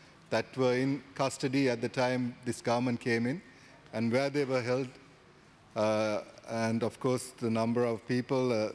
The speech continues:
the names, uh, the date of arrest, the case numbers and court, the court name and the remand prison of the, uh, people who are, uh,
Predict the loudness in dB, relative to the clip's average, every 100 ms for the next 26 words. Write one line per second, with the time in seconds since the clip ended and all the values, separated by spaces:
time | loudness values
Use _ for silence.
0 | -4 -2 0 2 0 -4 -14 -20 -20 -20
1 | -16 -2 0 0 -4 0 0 2 0 0
2 | 0 -2 -4 -4 -2 -2 0 -2 0 0
3 | 0 -2 -6 -4 -2 -2 -6 -20 -20 -10
4 | -6 -2 -2 0 0 0 -2 -6 -4 -2
5 | 0 0 0 0 -4 -4 -6 -6 -16 -20
6 | -12 -4 -4 0 0 0 -2 -6 -20 -20
7 | -16 -4 -2 -2 -2 -4 0 0 2 2
8 | 2 0 -6 -20 -20 -20 -18 -4 -2 -2
9 | -4